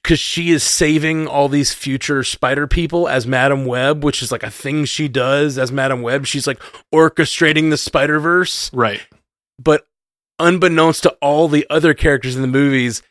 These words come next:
Speaker 1: she is saving Peter Parker too. Like, that fight scene at the end when she drives off the, uh, with the ambulance and knocks over, uh, uh, I-, um, Ezekiel
Speaker 2: Right.
Speaker 1: Sims. Like, she's saving Peter too, 'cause that
Speaker 2: Mm-hmm.
Speaker 1: car was gonna blow up in her vision and kill all of them.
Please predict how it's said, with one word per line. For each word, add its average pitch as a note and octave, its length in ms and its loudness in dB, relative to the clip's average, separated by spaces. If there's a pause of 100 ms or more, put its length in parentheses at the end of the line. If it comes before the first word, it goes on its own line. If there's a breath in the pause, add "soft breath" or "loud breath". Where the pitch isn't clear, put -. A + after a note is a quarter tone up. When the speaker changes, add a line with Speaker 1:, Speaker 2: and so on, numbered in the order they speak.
(180)
Speaker 1:
she D3+ 340 0
is C#3 140 0
saving B2+ 540 2
Peter B2 280 -4
Parker A#2+ 440 -4
too. - 500 -6 (240 loud breath)
Like, C#3 140 0
that D3+ 160 2
fight E3 340 0
scene E3 200 0
at C3+ 100 -2
the C#3 180 -8
end D3 180 2
when C3+ 100 -2
she - 180 -6
drives C3+ 500 2
off C3+ 320 0
the, C3+ 240 2 (100)
uh, C#3+ 160 0
with D3 160 -2
the B2+ 120 0
ambulance C#3+ 500 2
and C3+ 140 -2
knocks C3+ 320 0
over, C3 420 2 (340 loud breath)
uh, A#2+ 420 2 (340)
uh, B2+ 200 0 (140)
I-, D3+ 200 4
um, B2 280 -4 (120)
Ezekiel A#2 680 -2
Speaker 2:
Right. A#2+ 180 0
Speaker 1:
Sims. B2 540 0 (220)
Like, B2+ 100 -2
she's F3 320 0
saving D3 640 0
Peter C#3 400 0
too, D3+ 600 -2 (180 loud breath)
'cause C#3+ 180 0
that D3+ 120 2
Speaker 2:
Mm-hmm. - 80 -8
Speaker 1:
car F3 200 6
was D#3 160 0
gonna C#3 160 2
blow C#3+ 300 4
up D3 160 4
in C#3+ 80 0
her C#3 120 -2
vision C#3 340 2
and B2 120 -6
kill C3 200 0
all C3+ 240 0
of A2 100 -6
them. G#2+ 220 -6